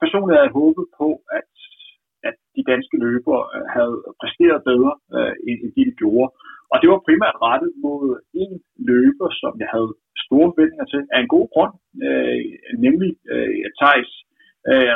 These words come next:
øh, Nijhuis. Og det er fordi, at han har igennem et, et længere tid sat barriere, som har været rigtig høj. Han har løbet to ti,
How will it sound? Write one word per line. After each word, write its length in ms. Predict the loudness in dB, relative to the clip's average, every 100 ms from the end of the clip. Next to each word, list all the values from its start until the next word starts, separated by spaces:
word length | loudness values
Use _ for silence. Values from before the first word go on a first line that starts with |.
| -2 -4
øh, 180 | -4 -6 -8 -2
Nijhuis. 500 | 0 2 2 0 -2 -14 _ _ _ _
Og 40 | 0
det 80 | 4
er 140 | 4
fordi, 160 | 2 -8 -10 _ -6
at 80 | -6 -6
han 100 | -2
har 100 | -2 -2 -8
igennem 400 | _ -4 -4 -4 -8
et, 80 | _ -6
et 80 | -6 -6 -2 0
længere 320 | 2 0 -2 -2
tid 140 | -2 -2 -6 _ _ _ _ _ _ _
sat 200 | -4 -4 _ -20 -20 -20 -20 _ _ -6 2
barriere, 460 | 4 6 4 4 2 0
som 80 | -6 -4
har 80 | -2
været 160 | 0
rigtig 180 | -2 -2 -2
høj. 120 | -2 -4 _ -6
Han 80 | -4
har 80 | 0
løbet 340 | 2 2 2 0 0 _ -4
to 80 | -2 -2 -6
ti, 100 | -8